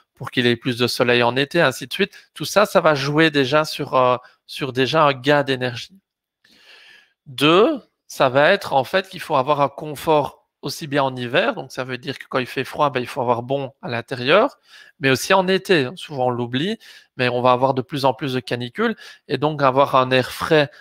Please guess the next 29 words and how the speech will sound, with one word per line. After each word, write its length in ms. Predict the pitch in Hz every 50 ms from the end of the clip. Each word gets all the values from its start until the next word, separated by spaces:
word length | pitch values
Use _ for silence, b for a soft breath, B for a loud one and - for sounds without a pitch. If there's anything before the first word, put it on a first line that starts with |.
| B B _ -
euh, 100 | 120 120
quand 160 | - 135 127
on 20 | 123
va 140 | 120 131
dormir 400 | 127 123 143 131 139 151 147 135
dans 100 | 123 127
notre 220 | 120 120 117 - -
chambre, 300 | - - 175 208 208 208
ben, 120 | - -
c'est 160 | 131 - -
un 140 | 120 117 117
élément 320 | 120 120 120 123 131 160 180
aussi 240 | 165 - - 147
important 480 | 139 131 123 - - - - - 139 139
à 60 | 131 -
prendre 260 | - - 143 127 120
en 80 | 123
compte, 300 | 117 - 190 208 247 202 B B B B B B
et 100 | - 139
pas 200 | - - 165 165
devoir 460 | 139 147 147 127 139 147 135 - 135
mettre 260 | 131 131 135 - - _ _ _ _ _ _ _
un 240 | 151 127 117 117 117
climatiseur 720 | - - 156 139 131 131 127 - 143 127 127 156 147 -
qui 80 | - 151
va 100 | - 113
consommer 460 | - - 127 - - 147 127 131 131
énormément 640 | 131 135 143 143 135 139 139 135 131 127 127 127 127
d'énergie 580 | 123 123 120 123 123 120 127 135 160 202 233